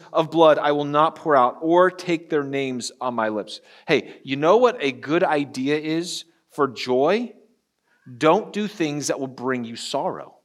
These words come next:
That makes sense, right? J-, and David is saying this every single time that I see someone go after another god. Now, in that, in that context, other gods were very,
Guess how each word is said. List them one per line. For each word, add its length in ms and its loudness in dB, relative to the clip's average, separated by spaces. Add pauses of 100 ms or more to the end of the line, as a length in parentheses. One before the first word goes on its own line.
(1200)
That 140 -2
makes 200 -2
sense, 400 -4
right? 300 -8 (920)
J-, 280 -14 (420)
and 160 2
David 300 4
is 80 2
saying 220 2
this 260 -2
every 340 4
single 400 2
time 680 2 (680)
that 320 0
I 160 4
see 340 0
someone 300 0
go 180 6
after 300 4
another 320 2
god. 240 2
Now, 140 2
in 140 -2
that, 360 2
in 100 -2
that 220 0
context, 640 0 (220)
other 260 4
gods 380 6
were 120 4
very, 600 4